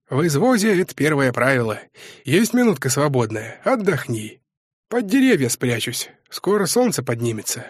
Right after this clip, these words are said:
а там тень. Ежели нужда какая, свисти, я запомнил твой перелив. Мигом примчу". Сыщик перешел лужок,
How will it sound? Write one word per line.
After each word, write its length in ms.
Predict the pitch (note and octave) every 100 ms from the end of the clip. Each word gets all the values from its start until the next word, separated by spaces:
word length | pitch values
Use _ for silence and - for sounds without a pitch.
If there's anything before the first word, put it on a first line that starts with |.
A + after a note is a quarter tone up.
| -
а 160 | D#3
там 320 | F#3+ A3+ D#3 B2+
тень. 400 | A#2 A2 G#2 - _ _ _ _ _ _ _ _ _
Ежели 520 | - A#2 F#3+ E3+ F#3
нужда 360 | E3+ F3 C3+ F#3
какая, 680 | F#3+ D3 F3 G3+ F#3 C3+ - _
свисти, 840 | - F#3 A3 - - F3 F#3+ B2+ _ _
я 340 | - C3+ G3
запомнил 640 | D#3+ F3 - C#3+ E3 D3
твой 220 | B2+ C3 A2+
перелив. 640 | C3 B2+ C3 A#2 - - _ _ _ _
Мигом 460 | A#2+ G#3+ G#3 F3+ B2+
примчу". 500 | C3 A#2 - G#2+ - _ _ _ _ _ _ _ _ _ _
Сыщик 560 | - - A3+ - F#3 -
перешел 420 | B2+ A#2+ - B2
лужок, 640 | A2 A2 A#2+ G3+ - -